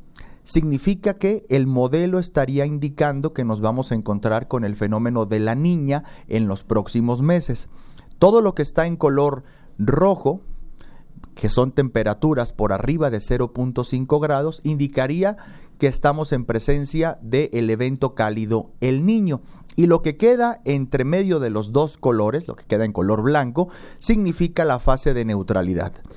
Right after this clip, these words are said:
Si nos damos cuenta, a partir de el trimestre en el que nos encontramos en este momento, que es enero, febrero, marzo,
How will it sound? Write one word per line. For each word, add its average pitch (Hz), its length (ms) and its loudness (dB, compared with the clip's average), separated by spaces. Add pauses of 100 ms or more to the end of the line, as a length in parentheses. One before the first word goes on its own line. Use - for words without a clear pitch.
(300)
Si - 160 2
nos 147 160 0
damos 226 300 2
cuenta, 175 560 2 (340)
a 131 180 4
partir 180 480 0
de 143 500 0
el 117 200 0
trimestre 143 640 2
en 117 100 -2
el 107 120 -2
que 110 120 -2
nos 104 200 -2
encontramos 110 640 0
en 117 100 0
este 127 240 0
momento, 143 500 -2
que 120 280 0
es 135 180 -4 (220)
enero, 131 420 2
febrero, 120 500 0
marzo, 139 520 0